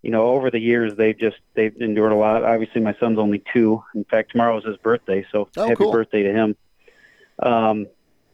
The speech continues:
Speaker 1: but, uh, you know, he, he hadn't been around very long, but, man, does he love the race cars and, and loves being around it. And, man, it just is a great feeling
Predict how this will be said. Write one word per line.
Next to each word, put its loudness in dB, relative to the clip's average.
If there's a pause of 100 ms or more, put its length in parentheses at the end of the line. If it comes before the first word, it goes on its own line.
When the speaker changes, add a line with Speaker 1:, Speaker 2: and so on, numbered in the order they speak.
(400)
Speaker 1:
but, 0
uh, 2
you -4
know, 0
he, -2 (160)
he -2
hadn't 0
been 0
around 2
very 2
long, 2
but, 0
man, 0
does -2
he -6
love 0
the -8
race 0 (100)
cars 0
and, -10 (440)
and -2
loves 0
being 0
around 0
it. 2
And, -10 (120)
man, -2
it 0
just -4
is 0
a -2
great 0
feeling 2